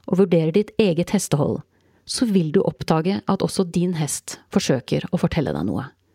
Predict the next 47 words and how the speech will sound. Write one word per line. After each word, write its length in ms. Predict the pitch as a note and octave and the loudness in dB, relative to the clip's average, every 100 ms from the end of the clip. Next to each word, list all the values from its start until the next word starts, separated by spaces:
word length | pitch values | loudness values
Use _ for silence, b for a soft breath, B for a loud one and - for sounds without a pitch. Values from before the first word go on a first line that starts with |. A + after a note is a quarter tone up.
| b b b b b b | b b b b b b
Så 160 | - B3 | 0 0
det 80 | C4 | 2
siste 280 | C#4+ - F3+ | -2 0 0
vi 80 | G3+ | 4
skal 220 | C4+ A3+ | 4 4
gjøre 100 | A#3 | 2
nå, 140 | B3+ D4+ | 2 2
det 160 | A3+ G3+ | 2 2
er 80 | G3+ | 2
å 80 | |
lene 320 | A3+ F3 C3+ D3 | 2 2 0 -2
oss 80 | |
tilbake 480 | G3+ F3+ D3 - B3 | 0 0 0 -2 0
og 120 | G#3 - | 0 0
tenke 320 | G3 - - | -2 -2 -2
at 240 | - G3 | 0 0
dette 160 | F#3+ F#3+ | 0 0
gjelder 240 | D#3 D3 | 0 0
ikke 160 | E3 F#3+ | -2 0
meg, 320 | F3+ A3 - b b b - | 0 -2 -4 b b b 0
og 160 | - G3+ | 2 2
overlate 360 | D#3+ D#3 D#3 E3 | 2 0 0 0
til 160 | F3 | 0
noen 120 | G3+ - | 0 0
andre 420 | F3 D3 C3 E3+ - - | 0 2 0 -2 -2 0
å 80 | F#3+ | 2
løse 280 | D#3 - - | 0 -2 -2
det. 140 | C3+ - b b b b b b b | -4 -8 b b b b b b b
For 160 | - G#3 | 2 4
den 160 | A3+ - | 4 2
endringen 400 | A#3 E3 D#3 F3 | 2 2 2 0
som 160 | A3+ A3 | 0 0
kreves 400 | C4 F3+ F#3+ - | 2 2 2 0
her, 160 | B3 D4+ - _ _ | 0 -2 -6 _ _
den 160 | - F3+ | -2 0
kan 120 | - A#3 | 0 0
ikke 200 | - - | 0 0
komme 200 | F3 C#3 | 0 0
fra 80 | - | -2
toppen 480 | E3 D#3 - D#3+ E3+ - F#3 | 0 -2 0 -2 -2 0 0
alene. 380 | E3 - D3+ - b b b b b b | 0 -2 -6 -10 b b b b b b
Den 140 | - G3+ | -2 -2
må 80 | - G3+ | 0 -2
også 220 | - B3 | 0 0
komme 240 | B3 E3+ | 2 0
fra 160 | E3+ G3+ | 0 0
det 160 | F3+ | 2